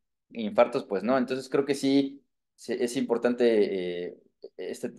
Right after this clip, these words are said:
esto que comenta el doctor, de que, pues, sí, a lo mejor sí sería lo más conveniente que fuera un cardiólogo de adultos y que de pronto se formara en, en, en, en niños, ¿no? Bueno, en, no en niños, en congénitos, ¿no? Este, eh, porque sí, eh, las complicaciones que tienen los adultos, pues nosotros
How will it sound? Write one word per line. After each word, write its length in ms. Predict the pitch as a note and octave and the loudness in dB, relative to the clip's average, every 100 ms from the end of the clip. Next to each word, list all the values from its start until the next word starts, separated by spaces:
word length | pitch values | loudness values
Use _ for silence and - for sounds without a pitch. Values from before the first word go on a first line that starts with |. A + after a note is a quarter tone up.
| - | -6
esto 240 | A#2 B2+ | -6 -6
que 80 | - | -4
comenta 320 | A#2+ A#2 B2 | -2 0 0
el 40 | |
doctor, 360 | A#2 - B2+ C3+ | -2 0 4 4
de 100 | B2+ | 4
que, 100 | G#2 | -4
pues, 220 | - G#2+ | -8 -6
sí, 100 | A#2 | 2
a 60 | B2 | 2
lo 60 | |
mejor 200 | A#2 B2+ | 2 -2
sí 80 | C3+ | -4
sería 200 | C#3 C3 | 2 4
lo 140 | C3+ B2 | 4 4
más 260 | A#2 C3 | 0 -2
conveniente 360 | - B2 B2+ - | -2 -4 -2 -4
que 80 | - | 0
fuera 200 | B2 B2 | 2 2
un 120 | A#2+ | 2
cardiólogo 380 | A2+ A#2 B2 A2 | 0 2 4 4
de 60 | |
adultos 480 | A2+ A#2+ A#2+ C3+ - _ _ _ _ _ | 2 0 -2 -4 -8 _ _ _ _ _
y 180 | A#2 G#2 | -14 -2
que 120 | A2 | 0
de 80 | G#2 | 2
pronto 320 | A2 B2 C3+ | 2 0 -2
se 200 | B2+ G#2 | -2 -2
formara 520 | G2+ G2+ A2 A#2 A2+ | 0 0 4 6 6
en, 320 | A2 A2 G2+ G2+ | 2 -4 -10 -10
en, 320 | G2+ F#2+ F#2 | -10 -10 -12
en, 340 | G2 F2+ F2+ - | -14 -14 -16 -18
en 160 | F#2+ | -10
niños, 380 | G2 A#2 G#2 F#2 | -6 -4 -4 -6
¿no? 80 | G2 | -2
Bueno, 280 | C3 B2+ G#2+ | 0 2 0
en, 180 | G#2+ G#2 | -2 -4
no 120 | A#2+ | -2
en 100 | B2+ | 0
niños, 280 | C#3 C#3+ B2 | 0 -2 -4
en 120 | G#2 | -4
congénitos, 600 | G2+ G#2 C#3 B2+ G2 G2 | -6 0 0 0 -4 -4
¿no? 260 | C#3 - _ _ _ _ _ | -4 -6 _ _ _ _ _
Este, 640 | G#2 G2 G2 - G2 G2+ - _ _ _ | -6 -4 -6 -6 -6 -6 -14 _ _ _
eh, 180 | - F2+ | -12 -12
porque 240 | F2+ F#2 | -12 -12
sí, 420 | G2+ A#2 A2+ F#2 F2+ | -8 -4 -4 -4 -6
eh, 100 | F2+ | -6
las 140 | G#2 G2+ | -6 -4
complicaciones 500 | G#2 G#2 G#2 C3 B2 | -4 -2 0 0 -2
que 80 | |
tienen 160 | - B2 | 0 0
los 120 | A#2 | 2
adultos, 340 | A2+ A2+ C3 C3+ | 2 2 -4 -6
pues 160 | F#2+ | -10
nosotros 380 | G2 - - _ | -8 -8 -8 _